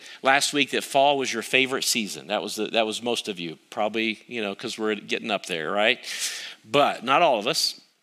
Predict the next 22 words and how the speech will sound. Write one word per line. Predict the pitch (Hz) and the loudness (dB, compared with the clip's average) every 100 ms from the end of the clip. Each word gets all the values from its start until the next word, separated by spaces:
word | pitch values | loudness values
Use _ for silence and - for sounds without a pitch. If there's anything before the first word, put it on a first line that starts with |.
| _ _ - - - | _ _ -18 -16 -8
We | 131 | -4
love | 123 139 147 | 2 2 2
fall | - 143 135 | 4 4 4
for | 135 | 2
lots | 123 123 - | 4 4 0
of | 113 | -2
reasons. | 110 98 85 - - | -2 -4 -6 -6 -6
It | - | 0
has | 113 98 | 0 2
some | 87 - 87 101 107 | -2 -4 -6 -10 -6
beauty | 135 147 139 131 123 | -2 0 2 4 2
and | 90 71 64 - | 0 -6 -20 -18
incredible | 98 95 - - - 156 135 107 92 - - - - - | -14 -14 -14 -4 4 6 4 0 -4 -6 -16 -16 -18 -2
outdoor | 120 131 135 120 120 | 0 0 2 2 4
opportunities | 117 95 - 151 139 127 120 | 2 -2 0 0 2 2 2
still. | - - 143 131 127 123 - _ _ | 2 2 2 4 2 0 -6 _ _
Fall's | - - - 135 120 | -20 -2 4 4 2
incredible. | 113 127 113 107 107 98 - _ _ - | -2 2 2 2 -2 -4 -8 _ _ -6
Fall | - 117 110 | 2 4 6
lasts | 110 117 | 2 2
for | - 131 | 0 0
about | 120 110 123 | 2 4 4